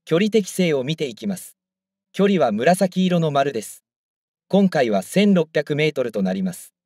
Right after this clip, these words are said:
指数がピークとなっているところを見ていくと、一走前は、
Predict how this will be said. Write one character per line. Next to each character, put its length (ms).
指 140
数 240
が 160
ピ 180
ー 80
ク 80
と 120
な 100
っ 20
て 160
い 80
る 100
と 120
こ 100
ろ 160
を 60
見 160
て 100
い 80
く 80
と、 180
一 160
走 260
前 220
は、 200